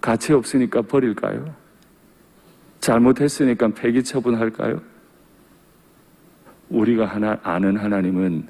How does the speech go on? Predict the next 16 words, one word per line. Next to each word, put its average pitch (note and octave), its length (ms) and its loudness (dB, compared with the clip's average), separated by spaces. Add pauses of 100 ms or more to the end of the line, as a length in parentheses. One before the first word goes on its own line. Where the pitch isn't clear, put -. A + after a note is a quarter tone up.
(560)
그런 G2+ 320 -2
하나님이 F2 480 -2
아니시죠. - 560 -12 (1900)
요나의 A#2 340 2
말을 G2 380 0
따라 F#2+ 420 0 (220)
그 A#2 180 2
선원들이 G#2+ 600 0
요나를 F#2 320 2
바다에 F2+ 380 -2
던져버립니다. E2+ 800 -2 (1400)
놀라운 F#2 440 2
건 D#2+ 280 -2 (800)
요나가 G#2 340 4
바다에 G2+ 380 0
던져지니까 F2 1000 -2